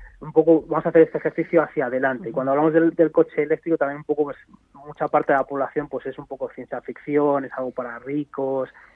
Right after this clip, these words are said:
es algo que, bueno, sí hay algunos, pero no, pero no es algo que es excesivamente, eh, común. La verdad es que es una oportunidad con quien nosotros estamos, pues, la verdad es que pensamos que es una oportunidad grandísima. Orden de magnitud, como os comentaba Álvaro, hay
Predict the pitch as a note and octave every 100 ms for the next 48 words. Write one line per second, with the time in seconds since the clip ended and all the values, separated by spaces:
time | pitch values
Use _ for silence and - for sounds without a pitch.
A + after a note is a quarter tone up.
0 | - - - - C3 B2+ B2 C3+ - -
1 | C3 B2+ A#2+ C#3 D3+ C#3 C3 C3 - A#2+
2 | A#2+ B2+ A#2 A#2+ B2 C3 C3 C3+ C3 C3
3 | - A#2 A#2+ C3 B2 B2 B2 B2 A#2+ _
4 | - _ A#2+ B2 C#3 C3+ C3+ A#2+ - B2+
5 | C3 C#3 - D3+ D#3 D3 D3 - C#3+ C#3
6 | _ _ C#3 B2+ B2 B2+ C#3 A#2+ C#3 C3+
7 | B2+ - A#2 - A#2 A#2 - B2+ _ A#2+
8 | C3 C3 - B2 C3+ B2 B2+ - B2+ C3
9 | B2 A#2+ C#3 - D3+ D3 - - - -
10 | _ _ _ _ _ _ D#3+ D#3+ E3 D#3+
11 | D3 D3+ D#3 D#3 D3+ D#3 C#3+ D3 C#3+ D3
12 | C#3 B2+ B2 E3 D#3